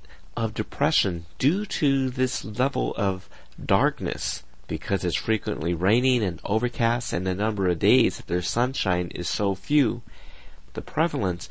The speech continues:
of seasonal affective depression is much, much greater, and the treatment for this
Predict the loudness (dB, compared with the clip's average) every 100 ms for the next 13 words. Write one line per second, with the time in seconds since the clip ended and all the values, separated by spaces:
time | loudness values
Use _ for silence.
0 | -12 -4 -2 0 4 4 4 2 0 -2
1 | -2 -4 0 -2 2 0 0 -4 -4 -2
2 | 0 -2 -4 -6 -6 -4 -2 -2 -2 -4
3 | -4 2 4 4 2 -2 -12 -12 -12 -12
4 | 0 2 2 2 2 4 2 0 0 0
5 | 2 0 -2